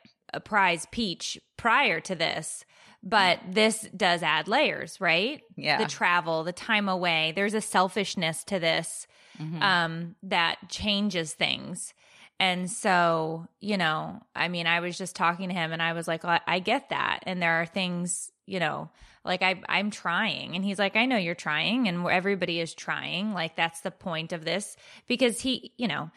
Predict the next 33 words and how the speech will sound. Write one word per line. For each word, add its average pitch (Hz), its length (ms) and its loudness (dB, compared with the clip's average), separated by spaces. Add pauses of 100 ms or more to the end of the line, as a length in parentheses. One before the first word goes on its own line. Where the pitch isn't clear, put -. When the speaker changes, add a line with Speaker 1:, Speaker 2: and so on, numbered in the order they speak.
(180)
Speaker 1:
it's 196 160 -6
not 226 160 4
like 208 140 2
he 214 120 -2
sits 208 260 -2
here 185 200 0
and 170 80 0
he 180 100 0
doesn't 165 240 -2
have 165 220 0
anything 156 320 -4
to 156 80 -4
do. 156 280 0
We 170 120 -4
have, 160 320 0 (220)
he 196 240 -6
runs 175 340 2
several 165 340 2
businesses, 170 920 0 (380)
the 170 60 -2
kids. 190 320 0
Speaker 2:
Listen, 156 240 0 (440)
I 214 180 0
wholeheartedly 160 720 2
believe 135 320 -4
that 127 140 2
you 147 160 -2
and 139 160 -4
Dave 143 240 4
would 127 260 -4
never 127 300 4
last 117 380 0
apart. 110 420 -2